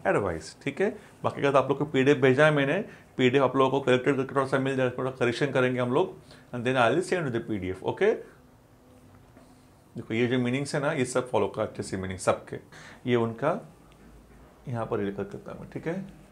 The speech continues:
इस पर क्वेश्चन आता है एबिलिटी,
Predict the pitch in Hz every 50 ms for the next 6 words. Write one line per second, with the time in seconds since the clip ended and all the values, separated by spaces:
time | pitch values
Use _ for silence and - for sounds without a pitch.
0 | - - - - - - - - _ - - - - - - - - - - -
1 | - - - - - - - - 135 120 123 117 104 - - 123 110 104 101 -
2 | 90 90 104 123 160 208 254 - - - - - - - - - - - - -
3 | - - - - - - - - - - - - - - - - - - - -
4 | - - - - - - - - - 117 113 104 104 104 92 90 85 - - -